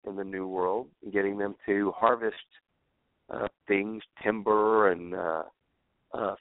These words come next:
furs and things like that, and, and then sending them back to England. And then England was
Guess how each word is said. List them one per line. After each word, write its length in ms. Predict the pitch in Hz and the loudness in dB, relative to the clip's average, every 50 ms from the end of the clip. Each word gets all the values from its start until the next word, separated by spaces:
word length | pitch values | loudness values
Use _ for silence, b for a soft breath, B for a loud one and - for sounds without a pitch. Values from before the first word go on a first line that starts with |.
| _ _ | _ _
furs 720 | - 117 110 110 107 107 107 107 107 107 107 107 104 104 98 - - - - 78 | 4 6 6 6 6 6 6 4 4 4 4 2 2 0 -2 -6 -18 -18 -12 -10
and 220 | 78 78 82 92 _ | -10 -10 -10 -10 _
things 200 | - 107 104 95 - | -10 -8 -8 -2 0
like 180 | 101 95 95 - _ | 0 0 0 0 _
that, 420 | 104 104 104 104 104 104 104 90 - - | 4 4 6 8 6 6 4 2 0 -6
and, 260 | 98 92 92 92 90 - _ _ _ _ _ _ _ _ _ _ _ _ _ _ _ _ _ _ _ - | -6 -6 -6 -8 -10 -14 _ _ _ _ _ _ _ _ _ _ _ _ _ _ _ _ _ _ _ 0
and 1600 | 523 - - - 392 _ _ _ _ _ _ _ _ _ _ _ _ _ _ _ _ _ _ _ _ - _ - 117 110 107 104 | 0 0 0 -8 -14 _ _ _ _ _ _ _ _ _ _ _ _ _ _ _ _ _ _ _ _ -20 _ -8 -6 -6 -6 -6
then 160 | 110 107 104 98 _ | -8 -12 -12 -12 _
sending 180 | - 131 127 120 | -10 -10 -8 -8
them 120 | 117 110 | -10 -8
back 180 | 107 110 110 _ | -6 -6 -6 _
to 60 | - - _ | -10 -20 _
England. 320 | 110 107 98 95 98 - _ _ _ _ _ _ _ _ _ _ _ _ _ - | -18 -16 -14 -14 -14 -14 _ _ _ _ _ _ _ _ _ _ _ _ _ -6
And 100 | 104 107 | 0 0
then 140 | 107 101 - _ | 0 -2 -2 _
England 380 | 151 160 156 135 113 104 104 117 123 104 | -8 -6 -2 0 0 0 0 -4 -12 -6
was 140 | 98 98 | -6 -6